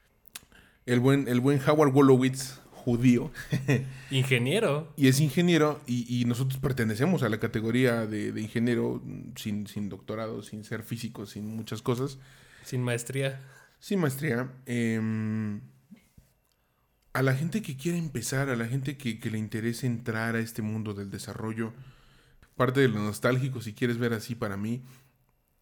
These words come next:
Speaker 1: es el primer lenguaje.
Speaker 2: Sí,
Speaker 1: ¿Qué,
Speaker 2: claro,
Speaker 1: qué,
Speaker 2: güey.
Speaker 1: qué recomendarías como un primer lenguaje para un, un neófito, un primerizo, un nuevo? Un...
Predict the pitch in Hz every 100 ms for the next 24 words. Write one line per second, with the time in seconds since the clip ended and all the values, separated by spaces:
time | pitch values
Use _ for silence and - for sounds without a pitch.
0 | _ _ _ - - 117 135 131 113 107
1 | 104 92 92 - - _ _ _ _ _
2 | - - - 117 143 117 120 135 127 123
3 | 170 185 185 123 113 107 110 147 208 -
4 | - - _ _ _ _ 123 113 127 135
5 | 135 131 117 117 131 101 101 110 117 117
6 | - - 110 117 117 110 104 - - -
7 | _ _ _ - 110 107 110 101 98 92
8 | 95 104 107 113 98 95 101 - 98 101
9 | 101 101 107 101 92 95 107 113 101 71
10 | 64